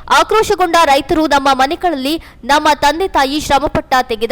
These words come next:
ಗಂಗೆಯಿಂದ ನಮ್ಮ ಬದುಕು ಹಸನಾಗಿದೆ. ನಿಮ್ಮ ಗಂಗೆ ತಂದು ನಮ್ಮ ಗಂಗೆ ಸಾಯಿಸಲು ಹೊರಟಿದ್ದೀರಾ. ನಿಮ್ಮ ಯಾವ ಆಶ್ವಾಸನೆಯೂ ಅಗತ್ಯವಿಲ್ಲ" ಎಂದು ಅಧಿಕಾರಿಯನ್ನು ತರಾಟೆಗೆ ತೆಗೆದುಕೊಂಡ್ರು.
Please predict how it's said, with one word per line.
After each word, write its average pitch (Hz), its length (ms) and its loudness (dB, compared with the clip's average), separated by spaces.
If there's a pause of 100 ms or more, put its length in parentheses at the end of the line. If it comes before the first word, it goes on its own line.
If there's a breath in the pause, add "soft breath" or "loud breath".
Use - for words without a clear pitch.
(120)
ಗಂಗೆಯಿಂದ 262 680 -4
ನಮ್ಮ 254 240 0
ಬದುಕು 247 380 -2
ಹಸನಾಗಿದೆ. 226 920 -6
ನಿಮ್ಮ 330 280 -2
ಗಂಗೆ 339 360 0
ತಂದು 311 360 -2
ನಮ್ಮ 262 320 -2
ಗಂಗೆ 269 380 -2
ಸಾಯಿಸಲು 233 520 -2
ಹೊರಟಿದ್ದೀರಾ. 233 680 -4 (240 loud breath)
ನಿಮ್ಮ 330 260 -2
ಯಾವ 330 360 2
ಆಶ್ವಾಸನೆಯೂ 294 1040 0 (180 loud breath)
ಅಗತ್ಯವಿಲ್ಲ" 285 600 -2 (120)
ಎಂದು 294 260 -4
ಅಧಿಕಾರಿಯನ್ನು 277 800 -4
ತರಾಟೆಗೆ 247 580 -2
ತೆಗೆದುಕೊಂಡ್ರು. 214 680 -8